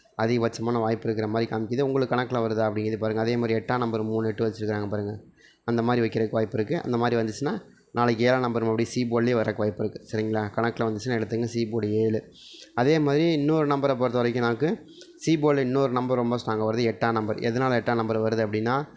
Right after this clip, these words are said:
நம்ம வந்து பார்த்தீங்கன்னா எட்நூத்தி எழுபது அப்படிங்கிற நம்பரை எதிர்பார்க்குறோம். அந்த மாதிரி எட்நூத்தி எழுபது, ஏன்னா எட்நூத்தி எழுபது அப்படிங்கிற நம்பர் வரக்கு வாய்ப்பு இருக்கிற மாதிரி தெரியுது. உங்களுக்கு ஏதாவது வருதான்னு பாருங்க. எட்டாம் நம்பர் வச்சு ஆடினாங்கன்னா இங்க வந்து எப்படி வரும்னு கேட்டிங்கன்னா, ஏழு ஏழு எட்டு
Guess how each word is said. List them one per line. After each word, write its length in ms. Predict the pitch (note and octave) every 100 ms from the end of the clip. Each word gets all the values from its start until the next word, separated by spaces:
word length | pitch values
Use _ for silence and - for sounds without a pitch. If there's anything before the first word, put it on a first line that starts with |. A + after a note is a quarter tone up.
| - _
நம்ம 200 | A2+ A2+
வந்து 180 | A2+ B2
பார்த்தீங்கன்னா 340 | A#2+ A2+ B2+ C3+ B2
எட்நூத்தி 420 | B2 B2 C#3+ C3 A#2+
எழுபது 400 | A#2+ A#2+ A2+ A#2
அப்படிங்கிற 360 | A2 A2+ G#2+
நம்பரை 280 | G#2+ G#2+ A#2
எதிர்பார்க்குறோம். 560 | A2 G#2+ A2 G#2+ G#2+ -
அந்த 140 | A#2
மாதிரி 220 | A2+ A2+
எட்நூத்தி 320 | A2+ B2+ A#2
எழுபது, 240 | A#2 A2+ A2+
ஏன்னா 160 | A#2
எட்நூத்தி 380 | A#2 A2+ B2+ C3 D#3 - - - _
எழுபது 340 | B2 B2+ C3+ B2+
அப்படிங்கிற 300 | A2+ A2+ A2+
நம்பர் 260 | A2 B2
வரக்கு 280 | A#2 A2+ G#2+
வாய்ப்பு 240 | A2 G#2 A2+
இருக்கிற 200 | G#2+ G#2
மாதிரி 220 | G#2+ G#2
தெரியுது. 340 | A2+ G#2+ G#2+ C3
உங்களுக்கு 340 | - A2+ A2 A2
ஏதாவது 180 | A2
வருதான்னு 360 | G#2+ A2 G#2+ G#2+
பாருங்க. 220 | G#2+ G#2+
எட்டாம் 220 | G#2+ A#2
நம்பர் 200 | A2+ A2
வச்சு 160 | A2 -
ஆடினாங்கன்னா 460 | G#2 G#2 G2+ G#2+ C3 D3 - - _
இங்க 160 | A#2 A#2
வந்து 180 | A#2+ B2
எப்படி 220 | A#2+ B2
வரும்னு 300 | A#2 A2 A2
கேட்டிங்கன்னா, 360 | G#2+ A2 A#2 C3 C3 - - _ _ A#2+ - _ A2+ A2+
ஏழு 300 | C3+ D3 D#3 C#3
ஏழு 240 | B2+ B2+ A#2+
எட்டு 260 | A2+ A#2